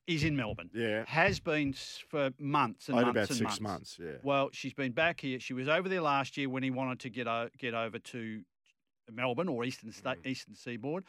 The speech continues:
Speaker 1: She came back home for the summer. She wanted to go back because the, uh, the establishment was, "Well, let's just do what I can at Fremantle to get traded for next year." I even understand that one or two of people, uh, around that circle of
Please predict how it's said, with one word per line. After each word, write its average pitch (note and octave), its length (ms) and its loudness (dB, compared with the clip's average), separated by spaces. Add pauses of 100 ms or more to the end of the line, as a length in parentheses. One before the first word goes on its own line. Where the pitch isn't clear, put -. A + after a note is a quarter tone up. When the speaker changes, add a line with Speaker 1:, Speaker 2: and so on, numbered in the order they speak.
(240)
Speaker 1:
She - 140 -18
came F3 280 0
back D#3 160 0
home B2+ 160 -2
for - 100 -16
the G#2+ 100 -10
summer. A#2+ 300 -6
She - 160 -10
wanted A2+ 260 -6
to - 60 -18
go G#2+ 140 -6
back F#2+ 280 -4
because C#3+ 400 -2 (560)
the, D3 180 2
uh, D#3 140 2
the C#3 60 -6
establishment C#3+ 560 -2
was, B2+ 120 -2
"Well, C#3+ 100 0
let's E3+ 280 0
just E3 240 0
do D#3+ 160 2
what C#3 140 4
I C3 100 4
can C3+ 520 0
at B2 140 -8
Fremantle E3+ 500 0
to C#3+ 140 -8
get A#2+ 280 -6
traded C3 400 0
for B2+ 80 -6
next A2 360 -8
year." F#2+ 140 -12 (840)
I A3 220 4
even G#3+ 180 4
understand C#3 600 2
that A#2+ 100 -4 (180)
one C#3+ 240 2
or C#3 80 2
two C3+ 300 -2
of A#2+ 240 -6 (120)
people, B2 460 -4
uh, A#2 320 -4
around B2 640 0
that C3+ 240 2 (220)
circle D#3 640 2
of B2+ 160 -2